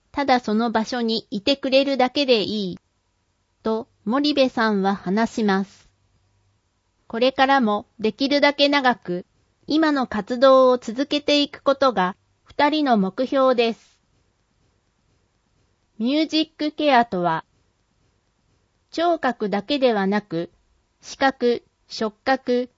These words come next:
嗅覚などを刺激し、音楽を楽しむことで、情緒の安定を図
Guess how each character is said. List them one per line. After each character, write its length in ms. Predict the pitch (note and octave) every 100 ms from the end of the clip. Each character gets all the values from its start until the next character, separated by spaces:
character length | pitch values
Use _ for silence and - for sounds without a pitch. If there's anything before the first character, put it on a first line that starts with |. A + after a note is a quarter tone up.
| _ -
嗅 240 | E4 E4+
覚 260 | C#4+ C4+ A3
な 160 | A3+
ど 180 | B3 B3
を 100 | G#3+
刺 180 | - G3+
激 320 | A3+ B3 A#3+
し、 340 | - A3+ A3+ - _ _ _ _ _
音 240 | - D4+ E4
楽 340 | D4 C4+ A3+
を 120 | G3+
楽 240 | G3+ G#3 C4
し 180 | D#4 D4
む 140 | B3
こ 140 | A3
と 160 | G3+ A#3
で、 200 | G3 G3 _ _ _ _ _ -
情 240 | D4+ D#4+
緒 140 | D4+
の 220 | A#3 G#3 -
安 240 | G3+ C4
定 340 | - C4+ C4 B3+
を 120 |
図 60 | B3